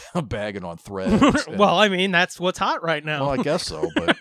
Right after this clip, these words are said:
Speaker 1: it's like, nothing else is going on in this place. That's all you guys could do is make fucking threads and Twitter jokes
Speaker 2: I
Speaker 1: about
Speaker 2: mean, I've seen some kinda cool shit.
Speaker 1: Yeah. I'll tell you what's, I'll tell you what's kinda cool is, uh,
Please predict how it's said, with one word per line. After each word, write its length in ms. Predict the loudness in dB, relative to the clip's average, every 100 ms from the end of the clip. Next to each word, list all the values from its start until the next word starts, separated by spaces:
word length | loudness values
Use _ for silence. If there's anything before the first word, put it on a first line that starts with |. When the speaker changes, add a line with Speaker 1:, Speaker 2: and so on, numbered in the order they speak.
| -4 -8
Speaker 1:
it's 180 | -10
like, 180 | -8 -6
nothing 240 | -4 -2 0
else 220 | 0 -2
is 120 | -8
going 260 | -6 -4 -4
on 160 | -4 -6
in 80 | -8
this 120 | -10
place. 300 | -6 -6 -6
That's 180 | -6 -4
all 100 | -4
you 60 |
guys 200 | -2 -6 -6
could 120 | -10
do 160 | -8
is 100 | -8 -6
make 180 | -8
fucking 380 | -6 -10 -8 -12
threads 400 | -8 -6 -6 -8
and 300 | -16 -16 -20 -20 _ _
Twitter 260 | -10 -8 -8
jokes 400 | -8 -8 -8 0
Speaker 2:
I 80 | 2
Speaker 1:
about 80 | 2
Speaker 2:
mean, 400 | 2 0 -2 -8 _ _ _ _ _ -6
I've 260 | -2 -2 -2
seen 360 | -2 0 0
some 380 | -2 -2 -2 -4
kinda 400 | -2 0 0 -2
cool 360 | -2 -2 0 -2
shit. 520 | -4 -2 -2 -4 -6 -12
Speaker 1:
Yeah. 300 | -10 -8 -10 -18 _
I'll 120 | -6
tell 160 | -4 -6
you 100 | -4
what's, 280 | -6 -6 -10 -6
I'll 120 | -6
tell 140 | -4
you 80 | -8
what's 160 | -8 -10
kinda 260 | -12 -12
cool 440 | -12 -16 -16 -18 _ _ _
is, 320 | -10 -10 -8 -6
uh, 300 | -6 -8